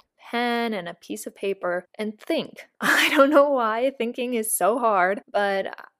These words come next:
I've found that it's usually uncomfortable at first to come up with a question in your mind and not have the answer immediately available via search or Siri or what have you. But to come up with a question like,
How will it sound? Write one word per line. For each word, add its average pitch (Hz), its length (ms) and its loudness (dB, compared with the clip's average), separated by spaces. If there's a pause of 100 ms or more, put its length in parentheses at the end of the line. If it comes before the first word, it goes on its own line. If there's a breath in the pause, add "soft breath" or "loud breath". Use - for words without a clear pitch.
(140)
I've 202 220 -4
found 214 480 -2
that 185 420 -2 (220)
it's 202 240 -4
usually 208 480 0
uncomfortable 196 760 -6
at - 120 -2
first 240 420 -8
to 180 320 -6
come 208 180 -6
up 208 120 -4
with 202 160 -2
a 196 40 -6
question 196 440 -6
in 196 160 -10
your 180 140 -10
mind 180 560 -8 (120)
and 185 260 -8
not 185 360 -4
have 180 560 -6
the - 240 -12
answer 180 320 -8
immediately 185 680 -8
available 185 920 -4
via 175 600 -2 (120)
search 180 720 -2
or 165 360 -6
Siri 180 880 -4
or - 380 -4
what 180 340 0
have 180 280 -2
you. 175 320 -4 (180)
But 190 120 -6
to - 100 -18
come 247 200 -4
up 254 200 0
with 208 120 0
a 190 60 -2
question 185 680 -4
like, 170 460 -12